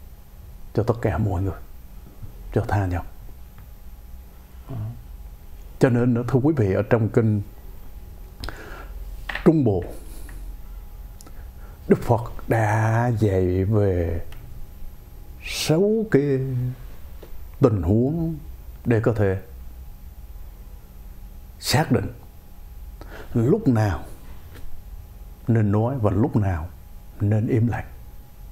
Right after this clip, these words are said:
À, trong kinh có dạy là im lặng như chánh pháp, nói năng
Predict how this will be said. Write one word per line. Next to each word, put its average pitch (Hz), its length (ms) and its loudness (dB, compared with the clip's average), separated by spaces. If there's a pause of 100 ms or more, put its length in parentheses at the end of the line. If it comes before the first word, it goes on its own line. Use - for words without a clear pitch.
(420)
À, 107 200 -2
trong 110 140 4
kinh 101 440 4 (340)
có 131 100 6
dạy 110 220 4
là 95 200 2 (960)
im 151 220 6
lặng 98 300 2
như 107 100 4
chánh 123 220 2
pháp, 117 220 0 (1120)
nói 110 420 2
năng 101 240 2